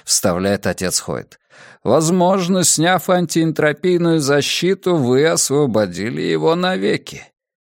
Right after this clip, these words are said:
И теперь он собирает кровавую жатву в других мирах". Консул молча качает головой. "Нет", — вмешивается в разговор Сол Вайнтрауб.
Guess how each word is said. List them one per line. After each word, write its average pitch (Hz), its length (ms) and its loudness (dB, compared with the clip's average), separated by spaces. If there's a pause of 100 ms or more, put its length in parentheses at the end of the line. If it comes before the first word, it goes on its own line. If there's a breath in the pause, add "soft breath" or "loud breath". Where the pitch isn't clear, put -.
(140)
И 135 120 -2
теперь 170 540 0
он 165 140 2
собирает 160 680 0
кровавую 156 680 0
жатву 143 600 -2
в 131 80 -4
других 127 640 -2
мирах". 131 720 -2 (1160)
Консул 131 480 0
молча 110 420 0
качает 87 520 -4
головой. 85 580 -4 (680)
"Нет", — 151 580 0 (280 loud breath)
вмешивается 110 720 0
в 101 40 0
разговор 107 460 -2
Сол 110 320 0
Вайнтрауб. 90 720 -4